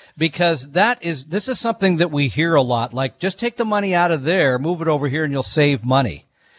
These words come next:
The, the former V I P plan at Boeing, I think now it's just called the four oh one K, is relatively inexpensive. The funds are inexpensive. There's decent diversification.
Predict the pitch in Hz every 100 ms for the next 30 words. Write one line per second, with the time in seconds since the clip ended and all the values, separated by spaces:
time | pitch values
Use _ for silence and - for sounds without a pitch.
0 | _ _ _ - 127 147 147 147 165 147
1 | 143 135 135 139 - 170 185 170 120 170
2 | 170 151 - - 180 - 143 127 123 120
3 | 101 151 131 123 120 143 123 131 135 -
4 | 135 - 131 123 113 113 - 139 139 127
5 | 117 123 113 - - 151 113 82 85 _
6 | _ _ _ _ - 139 120 120 151 208
7 | - 156 160 147 151 143 135 117 - 202
8 | 185 - 107 117 - - 147 180 143 165
9 | 156 143 135 - 131 120 - 147 127 123
10 | 101 151 208 185 - 131 131 127 - 110
11 | 110 - 170 185 - 120 101